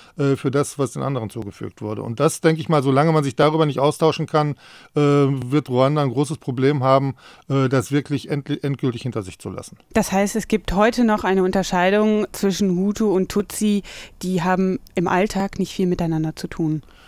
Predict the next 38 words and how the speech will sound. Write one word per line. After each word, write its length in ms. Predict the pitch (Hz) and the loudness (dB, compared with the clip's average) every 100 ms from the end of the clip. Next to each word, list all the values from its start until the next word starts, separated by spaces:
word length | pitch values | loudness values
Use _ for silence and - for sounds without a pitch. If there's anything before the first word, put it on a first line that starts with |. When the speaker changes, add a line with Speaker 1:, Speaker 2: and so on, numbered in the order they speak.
| - - - - - - | -20 -20 -20 -8 -6 -4
Speaker 1:
Jeder 340 | 139 160 180 | 4 6 8
weiß 240 | 135 143 - | 6 4 4
natürlich, 500 | 131 160 135 117 - | 0 4 4 2 -2
ich 120 | - | -4
bin 160 | 131 113 | 0 0
Hutu 260 | 147 160 | 0 -2
oder 240 | 156 123 123 | -2 -2 -4
ich 140 | - | -4
bin 120 | 113 | -10
Tutsi. 360 | - - - - - | -10 -14 -14 -18 -8
Wie 220 | 135 170 | 0 2
gesagt, 280 | 160 156 - | 4 2 2
es, 300 | 156 - - | -6 -4 0
äh, 320 | 151 143 131 | 2 4 4
wird, 260 | 156 - 131 | 2 2 0
wird 200 | 147 147 | 0 0
nicht 120 | - | -2
drüber 160 | 127 | -2
gesprochen. 680 | 117 - 156 - 190 180 175 | -2 0 2 2 2 2 2
Äh, 240 | 143 131 120 | 2 2 0
die, 340 | 127 127 127 | -2 0 0
äh, 460 | 127 120 120 117 110 | 0 0 0 -2 -2
die 260 | 120 113 | -4 -2
ruandische 480 | 104 120 131 139 135 | 0 0 0 0 -2
Regierung 440 | 131 127 131 123 | -2 0 2 2
will 120 | 127 170 | 4 4
das 160 | 170 | 4
auch 220 | 165 160 | 2 0
nicht. 320 | 165 165 - 131 | 0 -4 -4 -4
Die 320 | 123 120 113 | 0 0 2
will 240 | 135 143 | 2 2
nicht, 320 | 110 135 - | 0 -2 -2
dass 180 | 131 120 | -2 -2
das, 220 | 131 110 | -2 -4
dass 340 | - 160 131 117 | -4 -4 -4 -4
das 160 | 120 | -6
thematisiert 640 | - 127 117 113 139 170 170 | -4 -4 -2 -2 -2 0 2
wird. 240 | 170 | 2